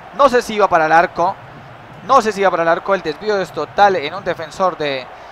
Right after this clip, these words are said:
de Las Vegas. En el número, a ver, ¿en quién, en quién, en quién? Se, bueno, quito yo la bendita repetición. Igual ya hay desa-, des-, eh, infortunio por parte de Las Vegas.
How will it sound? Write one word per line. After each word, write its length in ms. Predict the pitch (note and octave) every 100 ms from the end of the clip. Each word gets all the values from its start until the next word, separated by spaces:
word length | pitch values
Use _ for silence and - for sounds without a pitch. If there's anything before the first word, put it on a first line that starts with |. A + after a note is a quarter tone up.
| - -
de 80 | C#3+
Las 200 | E3+ F3
Vegas. 420 | B3 G#3 G#3 - - - D#3
En 220 | E3 E3
el 560 | E3 E3 D#3+ D#3+ D#3+ E3
número, 220 | G#3 F3+
a 60 |
ver, 100 | G3
¿en 60 | G#3
quién, 220 | F3 F#3
en 80 | F3+
quién, 200 | C#3 E3+
en 100 | E3
quién? 220 | D#3+ D#3+ - -
Se, 180 | D3+ D3
bueno, 260 | - E3+ A2+ - - - - - - - -
quito 340 | D4 - A#3+
yo 320 | A3 C4 C#4 A3+
la 120 | F#3
bendita 240 | F#3+ G#3 F3
repetición. 380 | D3 - D3
Igual 280 | F#3+ C#4 C#4
ya 240 | A#3 A#3+ - -
hay 140 | G#3
desa-, 260 | F#3+ D#3+ D#3+ -
des-, 220 | F#3+ F3 - -
eh, 220 | F#3 D#3+ E3
infortunio 580 | G3 G3 F#3+ D4 C4+ G3
por 120 | E3+
parte 160 | F#3 F3+
de 120 | F#3+
Las 60 |
Vegas. 300 | B3+ B3 A#3+